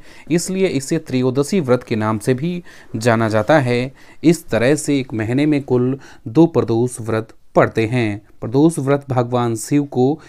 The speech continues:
समर्पित है। मान्यता है कि जो भी व्यक्ति सच्चे मन से ये, ये व्रत करता है, उसकी सारी मनोकामनाएं पूर्ण हो जाती हैं। आइए जानते हैं दिसंबर महीने में प्रदोष व्रत कब रखा जाएगा।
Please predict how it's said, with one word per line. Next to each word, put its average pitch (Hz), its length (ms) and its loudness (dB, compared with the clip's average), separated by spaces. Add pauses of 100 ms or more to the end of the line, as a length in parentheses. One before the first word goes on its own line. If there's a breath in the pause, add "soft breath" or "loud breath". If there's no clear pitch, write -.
(200 loud breath)
समर्पित 120 640 2
है। 170 300 2 (320 soft breath)
मान्यता 131 500 2
है 180 140 2
कि 170 200 -2
जो 117 180 0
भी 143 220 0
व्यक्ति 139 580 0 (300 loud breath)
सच्चे 190 380 0
मन 131 220 4
से 135 180 0
ये, 120 200 2 (180)
ये 147 200 6
व्रत 123 360 0 (280 soft breath)
करता 117 340 2
है, 131 240 0
उसकी 127 240 -4
सारी 170 440 2
मनोकामनाएं 113 800 -2 (400 soft breath)
पूर्ण 113 220 -2
हो 110 180 -6
जाती 107 360 2
हैं। 135 360 -2 (440 soft breath)
आइए 117 200 4
जानते 131 400 0
हैं 180 180 -2
दिसंबर 135 440 0
महीने 123 380 2
में 165 280 2 (280 soft breath)
प्रदोष 160 360 2
व्रत 139 360 -2
कब 131 340 2
रखा 107 360 -2
जाएगा। 110 500 0